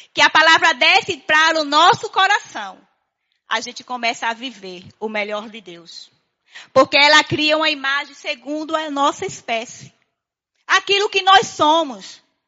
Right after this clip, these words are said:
E verdadeiramente, gente, nós precisamos fazer a diferença aonde chegarmos. Amém? Nós não podemos ser crente só aqui. Nós não podemos ser meio crente só em casa.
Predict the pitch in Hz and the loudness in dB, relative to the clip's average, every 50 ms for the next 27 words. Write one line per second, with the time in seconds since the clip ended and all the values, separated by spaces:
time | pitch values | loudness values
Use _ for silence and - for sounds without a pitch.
0 | _ _ _ _ _ _ _ 285 302 254 339 381 370 359 359 370 359 359 392 415 | _ _ _ _ _ _ _ -12 -2 0 0 2 2 0 -2 -4 -6 -6 -6 -4
1 | 403 302 262 240 233 - 220 202 247 254 233 196 175 - - - _ _ _ _ | -4 -4 -6 -6 -8 -12 -14 -10 -8 -8 -8 -8 -12 -20 -20 -20 _ _ _ _
2 | 196 226 233 - - 262 - 277 240 240 254 247 262 - - 262 247 233 247 240 | _ -14 -14 -10 -10 -10 -10 -10 -10 -10 -10 -10 -12 -10 -6 -4 -4 -4 -4 -4
3 | 240 247 240 247 233 - 285 254 208 214 220 226 220 - - - _ 247 262 277 | -4 -4 -4 -6 -10 -8 -8 -6 -6 -8 -10 -10 -12 -12 -12 -6 _ 2 2 4
4 | 269 262 254 254 269 285 294 302 311 311 320 320 262 247 294 302 302 - - 302 | 4 2 0 -2 -4 -4 -4 -4 -2 -4 -4 -6 -6 -10 -10 -10 -10 -8 -6 -6
5 | 311 294 220 185 170 175 175 190 175 160 _ - - - _ _ _ _ _ _ | -6 -6 -6 -8 -8 -8 -10 -16 -20 -20 _ -20 -20 -20 _ _ _ _ _ _
6 | _ _ _ _ _ _ _ _ _ _ _ _ _ _ _ _ _ _ - - | _ _ _ _ _ _ _ _ _ _ _ _ _ _ _ _ _ _ -20 -10
7 | _ - 277 277 285 339 339 320 294 320 330 381 359 320 339 330 339 349 330 285 | _ 0 2 2 4 2 2 4 4 4 2 2 2 -2 -4 -2 0 0 -2 0
8 | 302 320 320 302 320 - - - 311 302 - - 330 277 277 285 294 294 285 269 | -2 -6 -6 -6 -10 -12 -4 -2 -2 -2 -2 -6 -6 -2 -2 0 0 -2 -4 -6
9 | - 285 254 - - - 277 277 277 269 277 - - 269 254 262 262 262 247 _ | -10 -12 -14 -14 -8 -4 -2 -2 -2 -2 -4 -6 -12 -14 -12 -12 -12 -14 -16 _
10 | _ _ _ _ _ _ _ _ _ _ _ _ _ _ _ _ _ _ _ _ | _ _ _ _ _ _ _ _ _ _ _ _ _ _ _ _ _ _ _ _
11 | _ - _ 262 302 330 415 359 349 359 349 - 349 359 262 339 339 349 320 330 | _ -20 _ 2 2 2 2 2 0 -4 0 0 0 0 0 -2 -6 -6 -6 -10
12 | - - - 339 320 320 311 320 339 339 339 339 330 - 359 302 320 320 320 - | -12 -2 0 2 2 2 2 2 0 0 0 -4 -8 -8 -4 -2 0 0 0 -2
13 | 339 320 - - - 277 269 269 285 - 330 254 233 240 247 240 - 254 247 | -6 -8 -4 -2 -2 0 0 -2 -4 -2 0 2 2 2 2 -2 -6 -16 -20